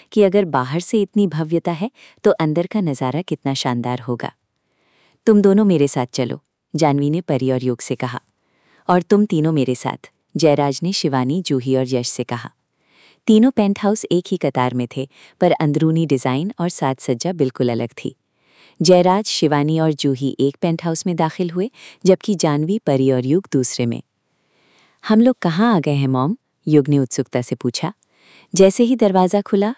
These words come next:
वे एक बेहद खूबसूरत penthouse के अंदर दाखिल हुए। आधुनिक interior, बड़ी-बड़ी खिड़कियां और खुली छत, हर चीज शानदार थी। "बहुत ही सुंदर जगह है," युग ने कहा।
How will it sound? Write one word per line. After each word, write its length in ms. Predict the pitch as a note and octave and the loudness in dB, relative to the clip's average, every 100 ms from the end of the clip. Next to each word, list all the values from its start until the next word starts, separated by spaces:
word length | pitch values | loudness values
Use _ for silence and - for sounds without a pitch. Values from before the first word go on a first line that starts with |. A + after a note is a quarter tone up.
| - | 0
वे 180 | F3 E3 | 2 2
एक 100 | D3 | 2
बेहद 360 | D3+ D#3+ G#3 | 0 2 -2
खूबसूरत 540 | - D3 - D3 C#3 C#3 | -4 -6 -2 -2 0 0
penthouse 440 | C3+ B2 B2 A2+ | -2 -2 -4 -6
के 120 | - | -4
अंदर 240 | A#2+ A2+ A#2 | -4 -4 -4
दाखिल 340 | A#2+ A2+ A#2+ | -4 -6 -10
हुए। 200 | G#2+ - _ _ _ _ - | -8 -10 _ _ _ _ -4
आधुनिक 440 | D3+ C#3 D#3 C#3 C3 | 0 2 2 0 0
interior, 560 | A#2+ C3 B2+ C#3 D3 - - - | -4 -2 -2 0 -2 -6 -20 -4
बड़ी-बड़ी 460 | F#3+ G3+ G3+ D#3 D3 | 2 4 4 2 2
खिड़कियां 520 | - C3+ - C3 C#3+ - _ - | -2 -6 -2 -4 -4 -6 _ -4
और 120 | F3+ | -2
खुली 320 | G3+ - C3+ A#2+ | -2 -2 -2 -2
छत, 240 | - A2+ - _ _ | -4 -6 -8 _ _
हर 120 | G#3+ A3 | -2 0
चीज 300 | - C#3 - | 0 -2 0
शानदार 500 | C#3+ A#2 A2+ A2+ A#2 - | -2 -2 -4 -8 -10 -14
थी। 80 | - _ _ _ _ _ _ - | -16 _ _ _ _ _ _ -6
"बहुत 400 | D3+ C#3 E3 - | -2 0 -2 -2
ही 80 | A3 | -4
सुंदर 360 | - C#3 C3+ | 0 0 0
जगह 240 | C#3 B2+ A#2+ | 0 -2 -2
है," 240 | A#2+ - _ _ - | -8 -10 _ _ -4
युग 160 | C#3+ B2+ | 0 2
ने 120 | B2 | 0
कहा। 240 | A#2 A#2 | -4 -10